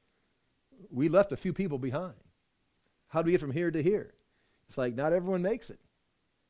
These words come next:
Only the strong survive. So we're going here, and so we're heading towards utopia. So don't worry. Anybody that's pushing the panic button, don't worry. But do we see that?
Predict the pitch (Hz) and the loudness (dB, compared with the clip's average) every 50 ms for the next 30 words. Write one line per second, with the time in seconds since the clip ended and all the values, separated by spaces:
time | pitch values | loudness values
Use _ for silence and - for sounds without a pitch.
0 | _ _ 117 139 151 151 151 - - 156 160 170 175 170 160 - 143 160 196 214 | _ _ -6 -4 -4 -4 -4 -6 -4 -2 -2 0 0 -2 -4 -4 -4 -4 -4 -4
1 | - - - _ _ _ _ _ _ _ _ _ _ _ _ _ - _ - - | -8 -14 -20 _ _ _ _ _ _ _ _ _ _ _ _ _ -20 _ -4 0
2 | 156 147 147 147 139 151 151 147 143 139 180 190 160 147 - - - - - 147 | 2 4 4 4 4 4 2 2 0 0 2 2 0 0 -2 -6 -16 -10 -6 -6
3 | 147 - 175 170 180 196 175 160 202 220 190 160 - - 208 214 165 143 139 143 | -2 0 2 4 4 4 4 4 4 4 4 4 2 0 2 4 4 4 2 2
4 | 123 - - - - - - - _ _ _ - 131 131 - 160 190 202 - 135 | -2 -6 -14 -18 -20 -20 -20 -20 _ _ _ -4 -4 -2 0 0 0 0 -2 -6
5 | 110 - - - _ _ _ _ _ _ _ _ _ _ _ _ _ _ _ _ | -10 -10 -12 -20 _ _ _ _ _ _ _ _ _ _ _ _ _ _ _ _
6 | _ _ _ _ _ _ _ _ - - 165 143 185 190 180 190 208 190 123 101 | _ _ _ _ _ _ _ _ -4 -2 0 2 2 2 4 4 4 2 2 -2
7 | - _ _ _ 139 151 175 170 180 175 156 - - 175 - 170 151 131 - - | -6 _ _ _ -4 -2 0 2 2 0 0 0 -4 -6 -6 -4 -6 -6 -4 -2
8 | 147 151 165 156 147 170 170 165 143 147 147 151 160 156 120 104 - - - - | -2 -2 -2 -2 -2 -2 -2 0 -2 -2 -2 0 0 0 -2 -4 -8 -16 -20 -20
9 | _ _ _ _ _ _ - 113 202 190 160 139 139 147 151 160 151 - 233 220 | _ _ _ _ _ _ -4 4 6 6 6 6 2 0 0 0 0 0 -2 -2
10 | 147 113 104 92 - | -2 -2 -4 -6 -12